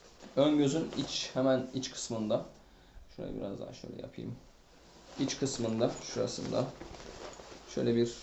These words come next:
işte ıvır zıvır eşya koymaya yer var. Şurada bir fileli göz var. Önü ve arkası, önü ve arkası fileli ve şurada küçük bir fileli göz var. Kalem yerleri, iki tane burada küçük cep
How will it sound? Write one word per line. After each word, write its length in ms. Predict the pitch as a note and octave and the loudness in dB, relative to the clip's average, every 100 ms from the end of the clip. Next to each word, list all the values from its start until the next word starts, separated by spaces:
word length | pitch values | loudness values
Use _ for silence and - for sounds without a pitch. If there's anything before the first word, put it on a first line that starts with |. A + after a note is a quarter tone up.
| - - - | -14 -14 -10
işte 360 | - A2+ G2+ - A#2+ | -6 -2 -2 -2 0
ıvır 180 | A#2+ | 2
zıvır 240 | A2+ A2+ A2 | 2 0 0
eşya 440 | G#2+ - G#2+ G#2 | 0 2 2 2
koymaya 460 | G#2+ G#2 G2+ G2+ A2 A2 - - - | 4 4 4 2 -2 -6 -16 -20 -6
yer 220 | A2 G#2+ | 2 4
var. 180 | G#2 C#3+ | 4 2
Şurada 340 | - C3+ C3 | 2 6 8
bir 160 | C3 C3 | 10 8
fileli 400 | - C3+ B2+ B2 | 8 10 12 12
göz 300 | B2 B2 B2+ | 12 10 10
var. 140 | B2 - | 8 8
Önü 200 | A#2 A#2 | 8 8
ve 80 | A#2 | 10
arkası, 520 | A2 G#2+ A#2+ A2 - - - | 8 6 4 0 -2 -6 -2
önü 180 | B2 A#2 | 2 4
ve 80 | G2+ | 6
arkası 580 | A2 A#2 G#2+ - A#2 A#2+ - - - - - - - - - - - - | 4 2 -2 2 2 2 -2 -12 -16 -16 -16 -14 -14 -16 -18 -20 -20 -10
fileli 640 | - A#2 G#2 G2 A#2 C#3+ | -4 0 2 4 4 4
ve 100 | C#3 | 4
şurada 340 | C3 C3 B2+ B2+ | 4 4 4 4
küçük 300 | - A#2 - | -2 -4 0
bir 100 | A#2 | -2
fileli 480 | - G#2 G2 G2 G2+ | 0 0 2 0 0
göz 320 | G2 G2 G#2+ | 0 0 2
var. 280 | B2 B2+ - | 2 4 4
Kalem 280 | A#2 A#2 A2+ A2+ - | 4 6 4 2 2
yerleri, 680 | A2 G2+ G2 G2 F#2+ B2+ C3+ C3+ - | 2 2 2 0 4 6 6 4 -6
iki 140 | B2 | -4
tane 220 | A2+ G#2+ G#2+ | 0 2 2
burada 340 | G#2 A2 A2 | 0 -4 -6
küçük 360 | - A#2+ B2 - | -6 -6 -6 -4
cep 240 | A2+ B2 | 0 0